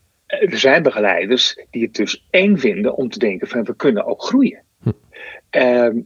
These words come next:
Speaker 1: maar de klant kan dat en moet juist, eh, ehm, want, want, ja, die moet juist heel veel zelf doen. Want de nadruk, eh, dat is ook wat je eerder al zei uit je hoofdstukindelingje wat je even opnoemde,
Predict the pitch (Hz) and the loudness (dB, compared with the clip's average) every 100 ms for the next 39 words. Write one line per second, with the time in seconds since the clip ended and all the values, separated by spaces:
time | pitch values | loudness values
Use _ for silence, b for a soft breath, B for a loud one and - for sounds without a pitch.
0 | _ _ - 170 - 214 190 - 240 196 | _ _ -2 -2 2 0 2 0 2 2
1 | 87 - - 131 139 226 - - - 170 | -2 -6 -8 -4 0 0 -2 -20 -20 -6
2 | 117 101 127 165 - - - 139 127 123 | 0 2 2 0 -6 -10 -2 0 2 4
3 | 120 120 113 113 110 - - b b - | 2 2 2 0 -2 -4 -12 b b -20
4 | _ - 208 - 214 214 208 208 226 - | _ -18 -12 -8 -6 -6 -8 -10 -14 -20
5 | - _ _ 247 233 185 127 - 120 - | -20 _ _ -20 -8 -2 -2 0 -4 -4
6 | - - - - 170 135 135 175 160 127 | -20 -20 -20 -6 -2 0 0 0 4 2
7 | - 123 - 117 110 95 98 113 143 131 | 4 2 2 0 2 0 -2 -2 -2 0
8 | 135 160 110 113 - - 127 - 127 135 | 2 2 2 0 -6 -12 -10 -6 -2 0
9 | 131 - 135 - 107 131 135 151 139 113 | 0 0 0 0 -2 -2 0 2 2 2
10 | 117 110 131 120 110 107 110 107 - 107 | 0 0 0 0 0 -2 -2 -4 0 0
11 | 165 - - 113 113 104 104 - 104 104 | 0 -4 -4 0 0 0 -2 -6 -4 -2
12 | 110 101 101 - 95 98 131 | 0 2 2 -2 -12 -10 -10